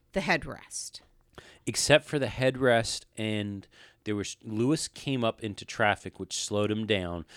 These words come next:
Speaker 2: and Ferrari was able to see that
Speaker 1: And
Speaker 2: they
Speaker 1: get
Speaker 2: had a window that they could get him in and get that penalty out of the way.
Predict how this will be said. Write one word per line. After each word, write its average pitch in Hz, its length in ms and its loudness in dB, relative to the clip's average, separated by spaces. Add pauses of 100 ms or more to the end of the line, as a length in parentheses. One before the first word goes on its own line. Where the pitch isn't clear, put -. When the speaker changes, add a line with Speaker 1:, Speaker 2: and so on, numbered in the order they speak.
(200)
Speaker 2:
and 98 180 -8
Ferrari 101 480 4
was 107 340 2
able 104 260 0
to - 180 -10
see 98 600 0
that 87 360 -6 (640)
Speaker 1:
And 170 180 -2
Speaker 2:
they 120 180 10
Speaker 1:
get - 100 -2
Speaker 2:
had 139 160 6
a 139 40 6
window 120 540 2
that 95 160 -6
they 98 140 -4
could 92 220 -12
get 110 180 -4
him 113 180 -4
in 107 140 -4
and 95 120 -8
get 90 140 -10
that - 220 -14
penalty 123 440 -2
out 110 120 0
of 107 80 0
the 110 60 0
way. 113 460 0